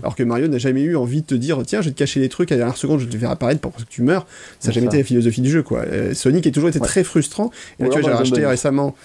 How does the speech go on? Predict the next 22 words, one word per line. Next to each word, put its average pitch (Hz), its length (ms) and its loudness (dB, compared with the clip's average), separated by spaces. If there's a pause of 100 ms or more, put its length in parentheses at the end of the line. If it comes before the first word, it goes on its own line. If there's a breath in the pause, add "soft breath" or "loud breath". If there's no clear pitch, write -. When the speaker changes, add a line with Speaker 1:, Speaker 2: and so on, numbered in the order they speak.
(380 loud breath)
Speaker 1:
Non, 220 100 0
mais 123 180 2
voilà, 135 180 0
j'ai 123 100 -2
racheté 117 260 0
récemment, 131 520 2
euh, 101 160 2
Sonic 127 340 0
Mania, 123 380 2
euh, 85 600 -2
je 107 80 -6
l'ai 101 80 -2
acheté 104 260 0
sur, 85 260 -2
euh, - 400 -2
sur, - 260 -8
Speaker 2:
Mhm. - 60 -6
Speaker 1:
comment - 160 -4
ça - 20 -2
s'appelle, - 220 0
sur, - 300 -6
euh, - 120 -4